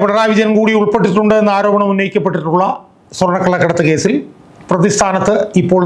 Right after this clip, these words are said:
നിൽക്കുന്ന ഒരു കുറ്റാരോപിതയാണ് സ്വപ്ന സുരേഷ്.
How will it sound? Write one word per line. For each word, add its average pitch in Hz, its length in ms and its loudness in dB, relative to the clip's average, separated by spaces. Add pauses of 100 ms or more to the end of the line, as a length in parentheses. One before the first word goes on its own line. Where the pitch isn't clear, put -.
നിൽക്കുന്ന 175 500 0
ഒരു 175 180 2
കുറ്റാരോപിതയാണ് 175 800 0 (280)
സ്വപ്ന 147 220 -2 (100)
സുരേഷ്. - 280 -6